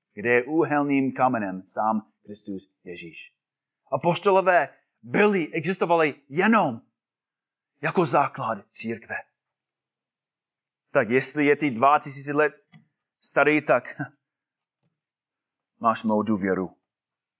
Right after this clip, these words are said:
Jinak můžeme vědět, že takový člověk je hlář.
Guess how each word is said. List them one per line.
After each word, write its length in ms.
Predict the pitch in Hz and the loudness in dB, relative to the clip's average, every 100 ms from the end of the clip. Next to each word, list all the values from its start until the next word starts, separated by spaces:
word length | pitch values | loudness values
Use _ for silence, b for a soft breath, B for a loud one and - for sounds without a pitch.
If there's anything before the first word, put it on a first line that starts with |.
| _ _ _ _ _ _ _ | _ _ _ _ _ _ _
Jinak 500 | - 113 117 107 - | -2 2 4 4 0
můžeme 400 | 107 104 107 110 | -10 -6 -2 0
vědět, 360 | 104 101 101 95 170 | 0 -2 -4 -2 -2
že 100 | 101 | -2
takový 400 | - 95 101 101 | -6 -8 -6 -10
člověk 300 | - 104 95 | -4 -6 -4
je 120 | 101 | -8
hlář. 500 | 98 90 85 - - | -4 -4 -4 -12 -16